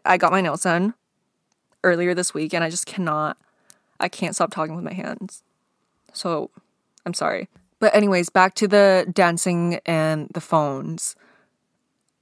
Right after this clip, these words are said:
I felt so out of place when I was at the shows by myself. And it's not because I was alone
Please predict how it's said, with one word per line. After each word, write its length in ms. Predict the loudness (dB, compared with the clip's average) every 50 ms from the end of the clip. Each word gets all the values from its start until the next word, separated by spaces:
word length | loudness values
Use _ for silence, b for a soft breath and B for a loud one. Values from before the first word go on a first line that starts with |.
| _ _ _ _ _ _ _ _ _ 6
I 720 | 6 6 8 8 8 8 8 6 6 4 2 2 -2 -6 -8
felt 540 | -14 -10 0 4 6 8 8 6 4 2 -2
so 880 | -6 -4 -4 0 4 4 6 6 6 4 4 4 2 2 0 0 -4 _ _ _ _ _ _ _ _ _ _ _ _ _ _ _ _ _ 0
out 180 | 4 4 4 4
of 120 | 2 -2
place 640 | -6 -10 -8 -8 -8 -8 -10 -14 -16 -16 -18 -20 _ _ _ _ _ _ _ _ _ _ _ _ _ -2
when 340 | 2 4 4 6 4 4 4
I 160 | 4 4 4
was 160 | 4 2 2
at 140 | 2 2 2
the 80 | 0
shows 280 | -4 -2 -4 -4 -4 -6
by 120 | -8 -10
myself. 520 | -10 -8 -8 -8 -6 -6 -6 -6 -8 _ _ b b b b b b b b b b b _ 2
And 320 | 4 6 6 6 4 4 2
it's 340 | -2 0 0 0 -2 0 2 4
not 300 | 6 8 8 8 6 4
because 640 | -2 -4 0 4 6 6 6 6 2 0 -4 -8 -10 _ _ _ _ _ _ 4
I 120 | 6 6 6
was 120 | 6 4
alone 600 | 2 0 2 4 4 4 4 2 2 0 0 -2